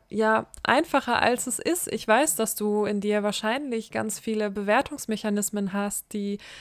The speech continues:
dir sagen, ja, ist aber scheiße, dass ich das <laughs> jetzt so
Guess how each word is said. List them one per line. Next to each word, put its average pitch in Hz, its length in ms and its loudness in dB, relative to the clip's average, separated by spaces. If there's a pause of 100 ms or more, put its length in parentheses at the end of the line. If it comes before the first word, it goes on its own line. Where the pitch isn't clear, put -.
(140)
dir 208 120 -2
sagen, 208 320 0
ja, 247 500 4 (560)
ist - 180 -10
aber 196 220 -2
scheiße, 294 640 0
dass 262 200 0
ich 247 140 -6
das 233 300 4
<laughs> - 0 -
jetzt 220 340 0
so 240 340 4